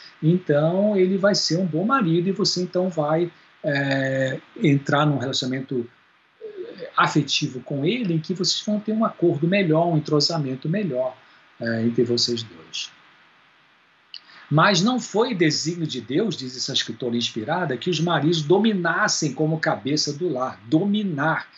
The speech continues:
quando eles próprios não se submetem a Cristo. Devem eles estar sob o domínio de Cristo, como eu falei antes, para que possam representar a relação de Cristo para com a sua igreja.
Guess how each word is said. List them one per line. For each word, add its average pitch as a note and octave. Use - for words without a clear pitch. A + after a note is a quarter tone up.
quando D3+
eles D3
próprios D#3
não E3
se -
submetem C#3+
a D#3
Cristo. A2
Devem D3+
eles D#3
estar B2+
sob G#3
o D3
domínio F#3
de D#3+
Cristo, A3+
como A#2+
eu A2+
falei A#2
antes, D#3+
para E3
que D#3+
possam E3
representar C#3
a C#3+
relação C#3
de D#3
Cristo F3
para G3
com F#3
a E3+
sua G3
igreja. E3+